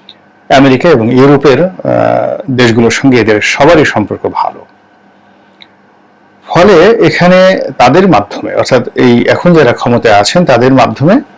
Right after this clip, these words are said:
চীন যে বাংলাদেশের রাজনীতিতে ঢুকতে পারবে না, এখানে আমেরিকার একটা, আহ,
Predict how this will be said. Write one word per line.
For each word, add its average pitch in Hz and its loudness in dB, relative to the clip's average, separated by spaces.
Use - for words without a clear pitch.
চীন 185 2
যে 180 4
বাংলাদেশের 127 2
রাজনীতিতে 135 2
ঢুকতে 147 0
পারবে 90 -4
না, 76 -12
এখানে 160 2
আমেরিকার 156 2
একটা, 165 0
আহ, - -12